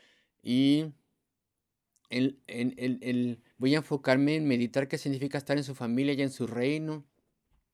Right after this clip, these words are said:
y estar caminando esa bendición eterna. Voy a pensar ahora de forma diferente y voy a ferna-, aferrarme al gozo cristiano.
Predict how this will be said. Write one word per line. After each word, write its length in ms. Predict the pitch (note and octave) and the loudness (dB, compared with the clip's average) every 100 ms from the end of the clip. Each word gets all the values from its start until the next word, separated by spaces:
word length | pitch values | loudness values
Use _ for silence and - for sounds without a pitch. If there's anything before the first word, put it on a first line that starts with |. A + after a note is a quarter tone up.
| _ | _
y 80 | A#2 | -8
estar 300 | A#2+ C#3+ C#3 | -6 -4 -2
caminando 540 | D#3 C#3+ C3 C#3+ D#3+ | 0 2 2 2 -2
esa 200 | D3 C#3+ | -4 -4
bendición 540 | B2 A#2+ A#2+ B2+ C#3+ F3 | -2 -2 -2 -2 -4 -6
eterna. 500 | F3 C3 A2 A2 - _ _ _ _ _ _ | -2 -2 -2 -8 -12 _ _ _ _ _ _
Voy 160 | A2+ D3 | 0 0
a 100 | D#3 | 0
pensar 280 | D3 C#3+ C#3+ | -2 -2 0
ahora 140 | C#3+ | 0
de 100 | C3+ | 0
forma 280 | C3+ C#3 C#3 | -2 -2 -2
diferente 920 | C3+ - B2 B2+ C#3+ C#3+ C3 G#2 G2 _ _ _ _ _ | -4 -4 -4 -2 -4 -6 -6 -8 -8 _ _ _ _ _
y 160 | A#2+ A#2+ | -4 0
voy 340 | B2 C#3 C#3+ | 2 2 2
a 140 | D3+ | -2
ferna-, 520 | C#3 C3 A#2 B2 C#3+ - | -4 -6 -4 -2 -4 -4
aferrarme 560 | C3 B2 C3+ D#3 E3 | -6 -2 -2 -2 -6
al 100 | D3+ | -4
gozo 300 | C3 C3 C3+ | -6 -6 -8
cristiano. 640 | B2 A2 - G#2+ F#2+ G#2 | -6 -8 -8 -10 -8 -10